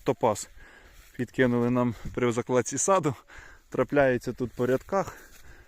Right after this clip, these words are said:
Але сорт теж непоганий, ми його зазвичай скидаємо в окремі ящики або на переробку, або на зберігання. Дуже гарно зберігається і не-, не-, непоганий на смак. Бачимо, оце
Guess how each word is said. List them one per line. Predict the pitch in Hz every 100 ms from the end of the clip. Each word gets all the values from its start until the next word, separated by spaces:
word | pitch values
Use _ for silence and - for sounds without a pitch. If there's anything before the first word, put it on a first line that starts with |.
| - - - - - -
Але | - 143 160
сорт | 226 214
теж | - 185
непоганий, | 170 147 165 202 190 160
ми | 151 160
його | 147 143
зазвичай | 131 131 147 143 127
скидаємо | 120 - 127 123 123 117 110 - - - - - - - - -
в | 117 -
окремі | 131 160 143 139
ящики | 151 135 123 131
або | 123 127
на | 127 117 113 104 - - - - - -
переробку, | 135 170 240 - 143
або | 131 127 135 139 127 110
на | 131 127 123 120 113
зберігання. | 113 127 147 202 170 131 - _ -
Дуже | 151 143
гарно | 143 139 135
зберігається | 127 143 156 170 139 -
і |
не-, | 123 120
не-, | 127 127
непоганий | 123 123 131 135 120
на | 120
смак. | - 113 101 _ - - - -
Бачимо, | 135 156 143 139 127 - _ - _ _ _ _ _ -
оце | - 120 - 143 127